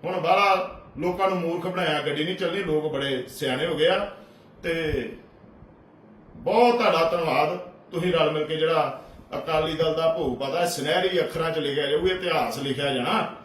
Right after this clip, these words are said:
ਕਿ ਦਸ ਸਾਲ ਸਰਕਾਰ ਰਹੀ ਹੋਵੇ ਤੇ ਬਾਅਦ 'ਚ ਦਸ ਸਾਲਾਂ ਬਾਅਦ ਪਾਰਟੀ ਖਤਮ ਹੋ ਜੇ। ਤੇਰਾਂ ਪਰਸੈਂਟ ਵੋਟ ਤੁਹਾਨੂੰ ਸਾਰੀ ਪਈ, ਤੇਰਾਂ ਪਰਸੈਂਟ ਐਮ ਪੀ 'ਚ ਵੋਟ ਪਈ, ਉਹ 'ਚੋਂ ਬਠਿੰਡਾ ਕੱਢ ਦਿਓ ਤੇ ਪੰਜਾਬ 'ਚ ਛੇ ਪਰਸੈਂਟ ਰਹਿ ਜਾਂਦੀ।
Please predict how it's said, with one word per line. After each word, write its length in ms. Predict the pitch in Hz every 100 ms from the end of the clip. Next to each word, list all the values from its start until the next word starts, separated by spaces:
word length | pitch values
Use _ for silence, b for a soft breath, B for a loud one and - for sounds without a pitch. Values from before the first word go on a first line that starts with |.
| B B
ਕਿ 140 | - 226
ਦਸ 540 | - - 170 214 233
ਸਾਲ 220 | 240 233
ਸਰਕਾਰ 440 | 220 226 208 196 202
ਰਹੀ 180 | 226 226
ਹੋਵੇ 240 | 185 185 - - B B B -
ਤੇ 140 | 233
ਬਾਅਦ 320 | 226 202 240
'ਚ 40 | 233
ਦਸ 360 | 185 185 185
ਸਾਲਾਂ 280 | 190 185 185
ਬਾਅਦ 320 | 170 180 -
ਪਾਰਟੀ 300 | 180 180 180
ਖਤਮ 280 | 180 160 160
ਹੋ 140 | 156
ਜੇ। 180 | 117 110 - - B B B B - -
ਤੇਰਾਂ 420 | 220 254 262 269
ਪਰਸੈਂਟ 380 | 254 208 240 240
ਵੋਟ 280 | 233 226 220
ਤੁਹਾਨੂੰ 260 | 226 190
ਸਾਰੀ 200 | - 185
ਪਈ, 240 | - - 104 - - - -
ਤੇਰਾਂ 360 | 175 180 185
ਪਰਸੈਂਟ 420 | 180 165 160 160 165
ਐਮ 140 | 156
ਪੀ 160 | 151 156
'ਚ 60 |
ਵੋਟ 240 | 143 139 -
ਪਈ, 400 | 139 185 254 214 - - B B -
ਉਹ 100 | 185
'ਚੋਂ 160 | 208 202
ਬਠਿੰਡਾ 420 | 165 170 180 185
ਕੱਢ 160 | 180
ਦਿਓ 140 | 180 196
ਤੇ 100 | 208
ਪੰਜਾਬ 480 | 185 170 165 165 165
'ਚ 60 |
ਛੇ 220 | - 165
ਪਰਸੈਂਟ 340 | 156 160 165 160
ਰਹਿ 200 | 156 160
ਜਾਂਦੀ। 300 | 151 131